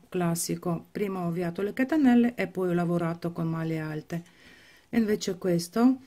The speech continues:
ho fatto con, eh, questo modo che vi ho fatto vedere in, in,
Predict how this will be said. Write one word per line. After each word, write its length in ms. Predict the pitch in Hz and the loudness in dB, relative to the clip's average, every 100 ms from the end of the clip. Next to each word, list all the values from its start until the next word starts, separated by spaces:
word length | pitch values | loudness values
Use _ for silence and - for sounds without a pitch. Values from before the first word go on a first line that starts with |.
| - _ | -20 _
ho 120 | - | -6
fatto 460 | 240 208 202 - 196 | -4 -2 -4 -4 -6
con, 320 | 175 175 175 | -2 0 2
eh, 280 | 175 175 175 | 2 0 0
questo 300 | 175 180 233 | -2 -2 0
modo 320 | 214 190 185 | 0 0 -4
che 120 | 175 160 | -4 -4
vi 60 | |
ho 80 | 165 | -4
fatto 260 | 170 170 165 | -6 -6 -2
vedere 400 | 165 165 160 165 | -2 -2 -2 -2
in, 200 | 165 170 - - - | -2 -4 -12 -20 -20
in, 100 | _ | _